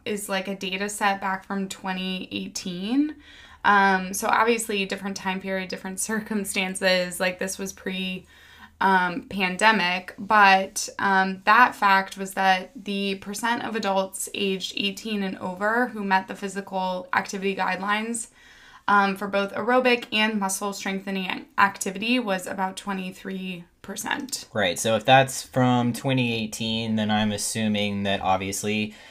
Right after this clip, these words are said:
Speaker 2: that's not taking into account, uh, covid and people being in quarantine and just generally less active due to the pandemic. So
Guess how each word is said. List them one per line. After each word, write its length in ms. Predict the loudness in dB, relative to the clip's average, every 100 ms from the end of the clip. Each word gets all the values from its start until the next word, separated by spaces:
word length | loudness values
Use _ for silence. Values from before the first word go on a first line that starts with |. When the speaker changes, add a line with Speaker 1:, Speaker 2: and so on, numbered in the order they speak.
| -12 -4
Speaker 2:
that's 200 | -2 0
not 300 | 0 0 -2
taking 480 | -6 -4 -4 -4
into 340 | -4 -6 -8 -10
account, 640 | 0 4 4 4 0 -8 -8
uh, 480 | -4 -4 -4 -6
covid 540 | -2 0 2 4 2 -2
and 200 | -6 -6
people 300 | -8 -10 -6
being 220 | -4 -4
in 100 | -6
quarantine 760 | -2 2 2 2 0 2 2 0
and 200 | -2 -4
just 240 | -8 -2
generally 480 | -2 0 0 0 0
less 260 | -2 -6 2
active 440 | 4 4 0 -4
due 160 | -4 -4
to 120 | -4
the 100 | -8
pandemic. 560 | -8 -6 -2 0 -2 -2
So 240 | 0 0